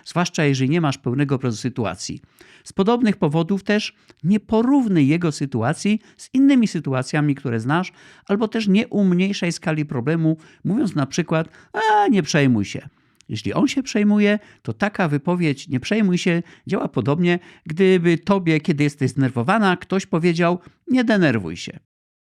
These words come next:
Lepiej zamiast tego skup się na takich rzeczach jak na przykład,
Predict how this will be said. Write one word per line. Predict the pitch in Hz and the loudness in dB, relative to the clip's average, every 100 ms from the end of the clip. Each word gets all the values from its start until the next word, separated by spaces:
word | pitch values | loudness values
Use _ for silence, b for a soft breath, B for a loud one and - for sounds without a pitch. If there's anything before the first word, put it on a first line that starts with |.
| _ _ - | _ _ -4
Lepiej | 175 226 233 | -2 0 2
zamiast | 170 151 143 139 | 2 2 0 -2
tego | 120 117 185 214 _ | -4 0 -2 -4 _
skup | - 247 233 | -6 -6 -4
się | - | -2
na | 180 135 | -2 -2
takich | 156 - 156 | -4 -6 -6
rzeczach | 135 139 165 | -4 -2 -2
jak | 165 | -2
na | 170 165 | -4 -4
przykład, | - 151 - - | -8 -12 -14 -14